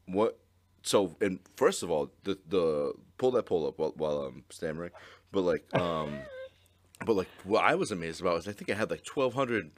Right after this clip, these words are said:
Speaker 1: votes, dude. I know, and I
Speaker 2: I,
Speaker 1: know the show
Speaker 2: I'm
Speaker 1: retweeted it.
Speaker 2: jealous. I'm
Speaker 1: but
Speaker 2: oh,
Speaker 1: I know,
Speaker 2: did
Speaker 1: yeah.
Speaker 2: they?
Speaker 1: Yeah,
Speaker 2: Did
Speaker 1: yeah,
Speaker 2: they?
Speaker 1: yeah. That's how
Speaker 2: Okay.
Speaker 1: everybody's seen it.
Speaker 2: All right,
Speaker 1: But
Speaker 2: all right.
Speaker 1: still, like, that's, I mean, it's just, it was a good poll question.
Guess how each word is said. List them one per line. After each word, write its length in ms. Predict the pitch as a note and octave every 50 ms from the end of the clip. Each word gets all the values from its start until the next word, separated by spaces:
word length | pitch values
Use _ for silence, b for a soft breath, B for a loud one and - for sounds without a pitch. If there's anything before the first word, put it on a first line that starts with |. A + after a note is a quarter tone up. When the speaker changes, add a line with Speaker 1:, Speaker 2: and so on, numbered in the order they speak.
| - D#2 D2+
Speaker 1:
votes, 380 | - A2+ E3+ C#4+ D3 - - -
dude. 220 | - D#2+ C#2+ C#2+
I 80 | D#2+ G2
know, 80 | A#2
and 180 | B2 D#3 - A2+
I 60 | G#2+
Speaker 2:
I, 20 |
Speaker 1:
know 140 | G#2+ A#2+ C3
the 100 | A#2+ A#2+
show 220 | A2 - B2 G#2 -
Speaker 2:
I'm 200 | - C3+ D#3 E3
Speaker 1:
retweeted 440 | D3 G2+ - - - G#2 G#2 G#2 G#2 A#2
it. 40 |
Speaker 2:
jealous. 540 | C3 C#3 C#3 D#3 C#3+ A#2 A2+ A2+ - - - - - -
I'm 60 | A2+
Speaker 1:
but 180 | G#2+ G#2+ - -
Speaker 2:
oh, 140 | - C#3+ C#3
Speaker 1:
I 20 |
know, 80 | B2+ -
Speaker 2:
did 100 | C#3 C3 -
Speaker 1:
yeah. 80 | E3+ F#3+
Speaker 2:
they? 140 | G3+ F#3+ - _ _ _ _ _
Speaker 1:
Yeah, 180 | - A#2 A2+ F#2
Speaker 2:
Did 140 | - C#3 E3
Speaker 1:
yeah, 60 | F3+
Speaker 2:
they? 140 | F#3+ F#3 - _ -
Speaker 1:
yeah. 200 | - E2+ D2+ C#2
That's 160 | D#2+ F2+ - -
how 60 | -
Speaker 2:
Okay. 80 | A#2+
Speaker 1:
everybody's 260 | D2+ - A#2 G#2+ D2+ -
seen 180 | - F#2 F2 D#2
it. 120 | C#2+ - _ -
Speaker 2:
All 80 | C3+
right, 180 | B2+ B2 A#2 G#2+
Speaker 1:
But 180 | G#2+ - - -
Speaker 2:
all 60 | C#3
right. 40 | B2+ A#2
Speaker 1:
still, 340 | C3+ E3+ F#3+ E2+ - - - _ _ _ _ -
like, 160 | F#2+ F#2+ F#2
that's, 240 | G2 G#2 - - -
I 80 | E2+
mean, 160 | F2+ G2+ G2
it's 80 | E2+ -
just, 160 | B2 A#2 F#2+
it 100 | E2+ G2+
was 140 | G2 F#2 D#2+
a 40 | E2
good 200 | D#2+ G2+ A#2+ A#2+
poll 220 | - A#2+ G#2+ G2+
question. 500 | - - F#2 D#2+ - - - D2+ C#2+ E2